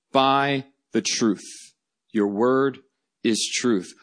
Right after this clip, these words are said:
Words that are truth cannot be twisted or disputed. They are powerful. Hebrews four twelve. It's a powerful verse right here. "For the word of God is living and active, sharper than any double-edged sword. It penetrates even to dividing soul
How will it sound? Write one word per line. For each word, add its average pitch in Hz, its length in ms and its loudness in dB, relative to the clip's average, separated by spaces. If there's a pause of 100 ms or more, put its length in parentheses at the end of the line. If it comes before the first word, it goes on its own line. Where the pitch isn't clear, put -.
(120)
Words 202 460 4
that 190 120 2
are 160 80 2
truth 190 340 2
cannot 143 300 0
be 127 80 2
twisted 180 640 0
or 120 100 0
disputed. 160 680 -2 (240)
They 127 120 0
are 117 100 2
powerful. 117 640 -4
Hebrews 160 420 -2 (120)
four 208 240 4
twelve. 156 480 0 (160)
It's - 120 -12
a 123 40 -8
powerful 135 400 0
verse 131 240 -2
right 120 160 2
here. 151 300 2 (200)
"For 165 100 2
the 156 80 6
word 180 180 8
of 202 100 4
God 196 240 4
is 165 160 0
living 208 320 4
and 196 100 2
active, 175 440 0 (400)
sharper 208 340 4
than 180 140 4
any 208 220 4
double-edged 196 440 2
sword. 156 400 4
It 117 120 -4
penetrates 135 600 0
even 170 220 0
to 151 100 -4
dividing 123 400 0
soul 175 500 0